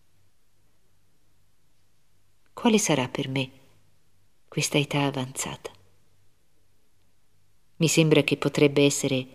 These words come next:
anche quella di adesso, perché duemila anni agli occhi del Signore non sono più di vent'anni,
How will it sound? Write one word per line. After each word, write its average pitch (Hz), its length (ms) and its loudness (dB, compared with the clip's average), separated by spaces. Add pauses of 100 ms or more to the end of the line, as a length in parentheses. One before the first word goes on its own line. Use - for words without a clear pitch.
(480)
anche 165 400 -2
quella 151 300 2
di 143 140 -2
adesso, - 440 -6 (1200)
perché - 280 4
duemila 160 420 6
anni 127 380 -6 (540)
agli 147 200 6
occhi 151 220 2
del 131 140 0
Signore 127 500 -6 (680)
non 180 180 6
sono 147 320 4
più 147 200 0
di 139 120 2
vent'anni, 135 640 -4